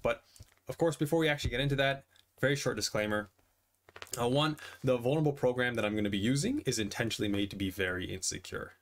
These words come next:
Uh, I'm not doing any pairing checks. I'm not having, obviously, <laughs> the way the program is coded, I have intentionally included, uh, a buffer overflow that could lead to, you know,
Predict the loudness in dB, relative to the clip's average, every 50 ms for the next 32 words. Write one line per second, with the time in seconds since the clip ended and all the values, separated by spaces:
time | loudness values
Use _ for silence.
0 | _ -10 -8 -6 -4 -2 0 0 0 0 0 0 0 0 0 0 0 0 0 -2
1 | -2 -2 0 0 0 0 0 0 0 0 0 2 2 2 0 0 -2 -4 -4 -4
2 | -8 -14 -18 -14 -6 -4 -2 0 0 2 2 0 0 0 0 0 0 0 0 0
3 | -2 -2 -2 -2 -4 -6 -6 -8 -10 -16 _ -20 -20 _ _ _ _ -4 -2 0
4 | 0 2 0 0 0 0 0 0 0 -2 -4 -2 -2 0 0 0 0 -2 -2 0
5 | 0 0 0 0 0 0 0 0 -2 -2 0 0 0 2 2 2 0 0 0 0
6 | 0 0 0 0 -2 -2 -4 -4 -2 0 0 0 0 0 0 0 0 0 0 0
7 | -2 -2 -2 0 0 2 2 2 0 -2 -4 -8 -18 -20 -20 -20 -20 -20 -10 -6
8 | -4 -2 0 0 -2 -2 -4 -4 -8 _ _ _ _ -2 -2 0 0 0 -2 -2
9 | -2 -2 0 0 0 0 0 -2 -2 -2 -2 -2 -2 -2 -2 -6 -10 -14 -20 -20
10 | _ _ _ _ _ _ _ -18 -12 -8 -6 -6 -6 -6 -6 -4 -2 -2 -2 -2
11 | -4 -8 -14 -14 -16 -16 -14 -10 -6 -4 -2 0 0 0 0 -2 -2 -2 0 0
12 | 0 0 0 -2 -4 -6 -10 -10 -8 -8 -8 -10